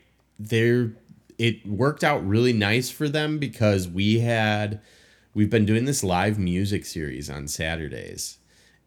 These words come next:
And so we had, um, this Zydeco Blues Trio,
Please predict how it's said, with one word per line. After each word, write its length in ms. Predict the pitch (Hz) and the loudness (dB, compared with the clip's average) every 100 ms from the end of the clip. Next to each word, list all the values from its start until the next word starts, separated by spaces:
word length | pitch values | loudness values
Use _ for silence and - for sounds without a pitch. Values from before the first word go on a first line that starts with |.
| 98 | -4
And 200 | 95 92 | -2 -2
so 360 | - 104 92 | 0 0 2
we 260 | 87 101 110 | 0 2 2
had, 580 | 117 117 113 113 110 - _ | 2 2 0 -2 -4 -8 _
um, 680 | 95 92 85 82 80 78 78 95 _ _ _ _ _ _ _ - - 82 | -4 -2 -2 -4 -6 -6 -10 -14 _ _ _ _ _ _ _ -14 -12 -2
this 320 | 98 - - | 0 0 0
Zydeco 460 | 90 98 104 113 | 2 2 2 2
Blues 380 | 82 85 92 104 | 2 0 0 0
Trio, 520 | - 90 76 62 - | -4 -4 -4 -6 -12